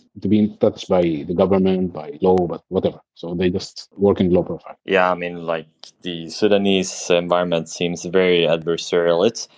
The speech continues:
Speaker 2: I'm, I live in Vietnam. I'm in Vietnam, and Vietnamese have, uh, experience of, uh,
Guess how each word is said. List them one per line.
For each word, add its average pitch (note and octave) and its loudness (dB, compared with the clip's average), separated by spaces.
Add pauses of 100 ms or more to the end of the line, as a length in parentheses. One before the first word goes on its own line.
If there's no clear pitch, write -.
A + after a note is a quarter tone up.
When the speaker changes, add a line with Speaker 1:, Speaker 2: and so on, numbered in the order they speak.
(160)
Speaker 2:
I'm, C3+ -2
I A#2 2
live B2 0
in G2+ -6
Vietnam. E2+ -2
I'm D#2+ -8
in E2 -10
Vietnam, E2 -2
and D#2+ -4
Vietnamese F2+ -2 (280)
have, E2 -2
uh, G#1 0 (380)
experience F#2 0
of, D#2 0 (140)
uh, D#2+ 2